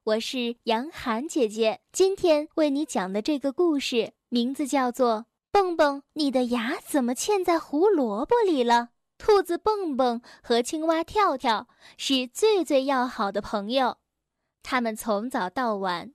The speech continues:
都待在一起，一起玩儿，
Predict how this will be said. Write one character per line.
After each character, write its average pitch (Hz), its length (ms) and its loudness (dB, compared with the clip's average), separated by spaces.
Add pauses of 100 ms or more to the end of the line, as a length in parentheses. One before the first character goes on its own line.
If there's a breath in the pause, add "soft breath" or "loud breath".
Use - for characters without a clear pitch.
(120)
都 359 260 2
待 269 240 -2
在 233 160 -2
一 226 200 -2
起， 175 500 -6 (540 soft breath)
一 320 160 2
起 247 200 -2
玩 214 160 0
儿， 214 260 -2